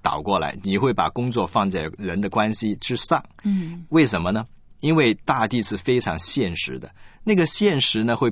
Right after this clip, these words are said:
Speaker 1: 逼着你呢把，呃，一个关系放下来。为什么这么，呃，这么讲呢？就
Speaker 2: 尤其是我觉得这个对男人来说是更深啊，
Speaker 1: 对。
Speaker 2: 事业是最重要的嘛。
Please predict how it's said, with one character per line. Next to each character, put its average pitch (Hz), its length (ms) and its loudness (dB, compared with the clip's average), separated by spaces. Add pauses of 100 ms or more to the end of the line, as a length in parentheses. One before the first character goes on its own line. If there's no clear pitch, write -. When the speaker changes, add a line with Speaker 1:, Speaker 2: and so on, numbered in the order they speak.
(100)
Speaker 1:
逼 180 220 4
着 113 140 4
你 80 160 -2
呢 92 180 0 (320)
把， 90 300 4 (280)
呃， 107 240 0
一 131 200 0
个 107 400 4
关 139 260 2
系 131 160 0
放 113 340 0
下 95 180 0
来。 69 180 -4 (400)
为 165 160 4
什 113 160 0
么 107 100 0 (180)
这 127 140 -4
么， - 80 -10
呃， 117 140 0
这 113 120 -2
么 113 120 0
讲 - 200 -4
呢？ 85 140 -6
就 110 140 0
Speaker 2:
尤 277 100 4
其 311 160 -4
是 277 140 0
我 202 120 4
觉 175 140 -2
得 185 140 0
这 202 120 -6
个 190 120 -4
对 220 120 0
男 170 280 4
人 233 100 2
来 156 160 2
说 170 160 -2
是 170 140 -4
更 254 200 2
深 170 320 0
啊， 117 120 4
Speaker 1:
对。 - 100 -6 (160)
Speaker 2:
事 330 420 4
业 240 200 4
是 196 120 0
最 277 220 4
重 233 260 4
要 302 260 6
的 190 120 -2
嘛。 151 240 -2